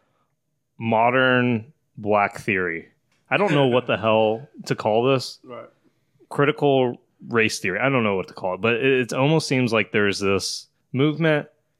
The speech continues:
Speaker 1: between a group of people where they think segregation is the right, is actually better. The other thing I'm starting to notice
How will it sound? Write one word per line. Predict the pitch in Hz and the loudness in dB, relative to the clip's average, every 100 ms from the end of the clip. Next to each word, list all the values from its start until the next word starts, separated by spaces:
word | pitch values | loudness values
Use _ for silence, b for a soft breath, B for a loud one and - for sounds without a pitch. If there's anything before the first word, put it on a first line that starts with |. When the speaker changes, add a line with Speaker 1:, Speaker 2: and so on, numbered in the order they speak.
| _ | _
Speaker 1:
between | - - 117 107 107 | -8 -4 -2 0 -2
a | 101 | -6
group | 101 110 110 | -4 -4 -4
of | 113 | -6
people | 113 95 98 95 - _ _ _ _ _ _ | -6 -4 -4 -4 -8 _ _ _ _ _ _
where | - 113 107 95 92 _ _ _ _ _ _ _ | -2 2 2 0 -2 _ _ _ _ _ _ _
they | 131 113 120 | -2 0 0
think | - 110 | 0 -4
segregation | - 123 117 107 104 - 101 101 | -2 -2 0 0 0 0 -4 -2
is | 104 92 | -4 -4
the | 95 | -2
right, | 92 92 - | 0 0 0
is | 117 110 | -2 0
actually | 107 - 110 | -2 -2 -6
better. | 98 98 82 - _ _ _ _ _ _ _ _ _ _ | -4 -4 -4 -14 _ _ _ _ _ _ _ _ _ _
The | - - | -4 0
other | 117 180 208 | 2 4 2
thing | 208 | 2
I'm | 185 139 147 | 2 0 0
starting | 127 113 | 2 4
to | 110 | 4
notice | 104 98 110 143 - | 2 2 2 -2 -6